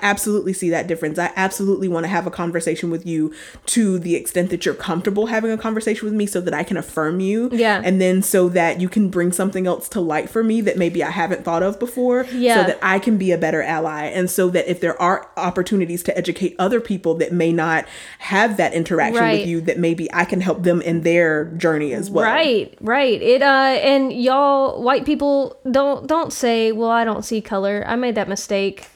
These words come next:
Speaker 2: uh, being
Speaker 1: You have to.
Speaker 2: once, once again, ignorant.
Speaker 1: You have to.
Speaker 2: Um, it's,
Speaker 1: <clears throat>
Speaker 2: it's there. Uh, we're, we, we all see it.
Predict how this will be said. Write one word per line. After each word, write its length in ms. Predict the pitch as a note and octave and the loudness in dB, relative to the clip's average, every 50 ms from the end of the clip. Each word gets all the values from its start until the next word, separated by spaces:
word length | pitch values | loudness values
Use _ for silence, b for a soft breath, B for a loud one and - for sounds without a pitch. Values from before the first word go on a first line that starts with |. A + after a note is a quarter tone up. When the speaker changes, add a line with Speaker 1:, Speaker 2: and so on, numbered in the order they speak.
| - - | -10 -8
Speaker 2:
uh, 760 | G3+ G3 G3 F#3+ F#3+ F#3+ F#3+ F#3+ G3 G3+ G3+ - E2+ E2+ - C#4 - F4 B3+ G#3+ | -6 -6 -4 -4 -4 -4 -4 -4 -4 -4 -4 -4 -4 -6 -8 -10 -14 -16 -10 -6
being 180 | G#3+ G#3 G#3 | -2 2 2
Speaker 1:
You 60 | C4+ D4+ | 2 4
have 240 | E4 E4+ G4 - - | 4 2 0 0 -2
to. 120 | - A#3 A3 | -2 0 0
Speaker 2:
once, 220 | A3 G#3+ G#3+ B3 - - - | 0 -2 -4 -6 -10 -12 -8
once 260 | A3 A3+ A#3 A3 A#3+ | -6 -4 -4 -2 -4
again, 340 | A3+ G#3+ A3 G#3+ G#3+ G#3 - - - _ _ - | -4 -2 -2 -2 -2 -2 -4 -8 -16 _ _ -4
ignorant. 520 | A3+ A3 G#3 G#3+ G#3 G3 G3 - - - B B B B | -2 -2 0 -2 -2 -2 -4 -6 -10 -16 B B B B
Speaker 1:
You 120 | A#3 B3+ | -6 -4
have 220 | C#4 D4 D4 A#3+ - | 0 0 0 2 2
to. 100 | A3+ A#3 | 2 2
Speaker 2:
Um, 520 | A#3 A3+ A3+ A3+ A3 A3 A3+ A3+ A3 - - | 2 4 2 2 2 0 0 0 -2 -2 0
it's, 280 | - B3+ B3 - - - | 0 0 0 0 -6 -2
Speaker 1:
<clears throat> 40 | - | 0
Speaker 2:
it's 220 | - - - A#3+ | 0 2 4 4
there. 480 | G#3 F#3+ A#3+ B3 G#3+ F3 D#3 G3 A3+ - - | 4 4 4 4 2 2 0 -4 -6 -4 -4
Uh, 200 | A3+ A3+ G#3+ E3 | -2 0 0 -2
we're, 340 | G#3+ A3+ A#3 A3+ - A3 G#3+ - | 0 0 0 -2 -2 -4 -10 -12
we, 300 | - - - A#3 A#3+ G#3+ - _ - | -14 -10 -6 -6 -6 -6 -8 _ -8
we 220 | A3 G#3+ B3 A3+ | -4 -4 -2 0
all 180 | - G#3+ A3+ A#3+ | 0 0 -2 -2
see 260 | - - A#3 G#3+ F#3+ | -2 -2 -2 -2 -2
it. 220 | D#3+ - - - | -2 -4 -8 -14